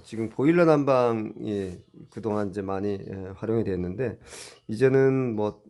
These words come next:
어, 탄소 소재로 그동안, 어, 필름도 얇은 아주 필름 소재가 나왔는데 그거는 또 한계가 있고, 어,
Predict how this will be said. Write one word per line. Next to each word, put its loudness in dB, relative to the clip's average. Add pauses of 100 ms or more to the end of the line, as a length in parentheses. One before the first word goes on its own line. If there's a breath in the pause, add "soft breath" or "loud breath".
(180)
어, -8
탄소 0
소재로 2
그동안, 2 (400 soft breath)
어, -6
필름도 4 (140)
얇은 0
아주 2
필름 0
소재가 2
나왔는데 0
그거는 2
또 4
한계가 -2
있고, -6
어, -6